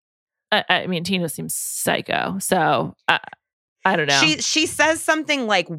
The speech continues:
Speaker 2: "How could you do th-," or, like, "Why would you do this?"
Speaker 1: Yeah.
Speaker 2: In a way that's like, "Did he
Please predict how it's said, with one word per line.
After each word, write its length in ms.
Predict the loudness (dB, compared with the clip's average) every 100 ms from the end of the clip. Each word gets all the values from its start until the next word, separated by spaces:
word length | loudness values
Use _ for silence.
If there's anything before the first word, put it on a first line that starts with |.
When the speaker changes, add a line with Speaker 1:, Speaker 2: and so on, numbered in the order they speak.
| -12 _ _ _
Speaker 2:
"How 420 | -6 2 4 4
could 240 | 2 -2 -2
you 140 | -6
do 240 | -4 -4 -2
th-," 60 | -2
or, 80 | 0
like, 160 | 0
"Why 480 | -4 0 4 6 6
would 220 | 4 0
you 180 | 0 -4
do 260 | -2 -4 -2
this?" 500 | -2 -2 -2 -6 -4
Speaker 1:
Yeah. 200 | 0 2
Speaker 2:
In 100 | 2
a 60 | 4
way 200 | 4 4
that's 220 | 2 0
like, 180 | -4 -2
"Did 140 | -6
he 120 | -6